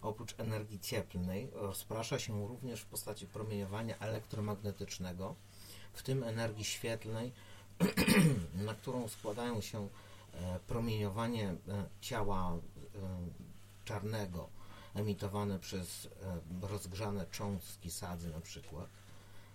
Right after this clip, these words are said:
fotony emitowane w wyniku, e, przejść cząsteczek i atomów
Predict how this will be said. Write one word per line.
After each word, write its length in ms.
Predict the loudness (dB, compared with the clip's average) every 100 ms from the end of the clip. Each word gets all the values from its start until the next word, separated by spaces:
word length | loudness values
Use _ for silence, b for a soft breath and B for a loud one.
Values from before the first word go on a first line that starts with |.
| -12
fotony 560 | -2 -2 2 2 2 2
emitowane 640 | 0 2 0 2 2 2
w 40 | 0
wyniku, 880 | 2 2 2 -2 -4 -2 -2 -4 -4
e, 220 | -4 -4 -4
przejść 360 | 0 0 0
cząsteczek 680 | 0 0 0 -2 0 -2 -4
i 60 | -4
atomów 500 | -2 0 2 0